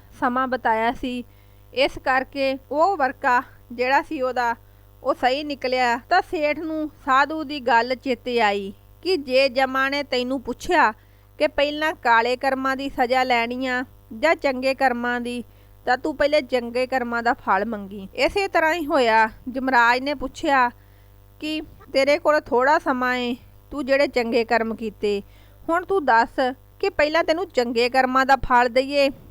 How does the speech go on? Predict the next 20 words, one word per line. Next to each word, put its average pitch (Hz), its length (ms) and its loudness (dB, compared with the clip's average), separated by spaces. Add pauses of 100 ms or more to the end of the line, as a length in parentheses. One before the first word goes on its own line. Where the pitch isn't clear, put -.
(140)
ਜਾਂ 285 220 4
ਫਿਰ 381 280 2 (420)
ਤੈਨੂੰ 294 280 2
ਕਾਲੇ 247 380 6
ਕਰਮਾਂ 247 400 0
ਦੀ 294 100 -2
ਸਜ਼ਾ?" 208 420 2 (240)
ਤਾਂ 359 120 6
ਸੇਠ 277 360 2
ਕਹਿਣ 277 360 2
ਲੱਗਾ 277 300 2
ਕਿ 392 140 -2
"ਪਹਿਲਾਂ 269 380 2
ਮੈਨੂੰ 269 280 0
ਚੰਗੇ 269 380 2
ਕਰਮਾਂ 240 380 0
ਦਾ 247 80 2
ਫਲ 220 340 0
ਦੇ 214 180 0
ਦਿਓ।" 196 280 -4